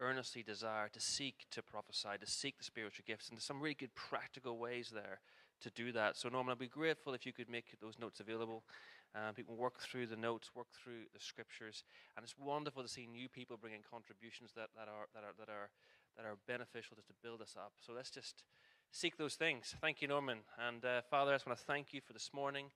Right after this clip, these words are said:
Father, I wanna thank you for everybody who served us this morning.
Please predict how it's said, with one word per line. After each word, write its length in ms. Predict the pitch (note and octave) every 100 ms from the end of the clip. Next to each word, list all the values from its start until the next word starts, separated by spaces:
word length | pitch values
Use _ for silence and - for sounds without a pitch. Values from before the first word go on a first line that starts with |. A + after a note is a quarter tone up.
| - - - _
Father, 220 | C#3+ C3+
I 40 | C3+
wanna 120 | A2+
thank 240 | - C#3
you 80 | B2+
for 100 | -
everybody 400 | C3 C3 B2+ B2+
who 120 | A#2+
served 420 | A2 - B2 B2 A#2+
us 80 |
this 180 | A#2 -
morning. 280 | B2 A#2 A#2